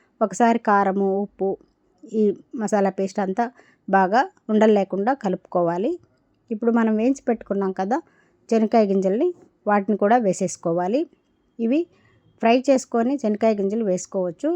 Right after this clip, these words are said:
లేదంటే పచ్చివే కూడా చేసుకోవచ్చండి. కానీ వేయించి వేసుకుంటే మనకు ఎక్స్ట్రా క్రిస్పీగా అనేది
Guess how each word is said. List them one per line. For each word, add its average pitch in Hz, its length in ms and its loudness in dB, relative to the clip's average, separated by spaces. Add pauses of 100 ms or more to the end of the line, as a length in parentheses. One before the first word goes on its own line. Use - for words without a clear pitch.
(100)
లేదంటే 233 380 0
పచ్చివే 226 380 0
కూడా 214 140 0 (100)
చేసుకోవచ్చండి. 185 680 -4 (120)
కానీ 214 320 0
వేయించి 226 280 0
వేసుకుంటే 202 480 -4 (540)
మనకు 214 260 2 (100)
ఎక్స్ట్రా - 280 -2
క్రిస్పీగా 208 600 -2
అనేది 190 260 0